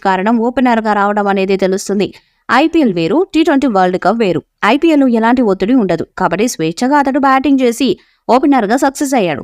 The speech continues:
కానీ అంతర్జాతీయ టీ ట్వంటీ వరల్డ్ కప్ లో ఒత్తిడి ఉంటుంది. వేగంగా పరుగులు చేయాలనే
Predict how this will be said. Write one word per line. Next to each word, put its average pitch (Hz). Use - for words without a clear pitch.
కానీ 170
అంతర్జాతీయ 262
టీ 277
ట్వంటీ 269
వరల్డ్ 254
కప్ 240
లో 240
ఒత్తిడి 269
ఉంటుంది. 214
వేగంగా 180
పరుగులు 175
చేయాలనే 180